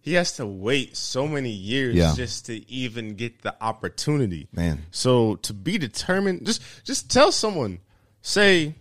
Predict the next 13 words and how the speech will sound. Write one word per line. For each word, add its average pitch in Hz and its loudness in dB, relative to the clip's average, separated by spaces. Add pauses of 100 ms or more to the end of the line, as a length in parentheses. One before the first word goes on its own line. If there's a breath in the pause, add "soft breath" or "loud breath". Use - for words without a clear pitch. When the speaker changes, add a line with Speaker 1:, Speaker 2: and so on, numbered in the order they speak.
(480)
Speaker 1:
just - -4
give 302 2
them 233 -2
a, 160 0
a, 135 4 (280)
a, 110 -2
a 120 6
random 190 8
scenario. 117 2
Say, 104 2
if 90 -4
you 123 2
work 104 0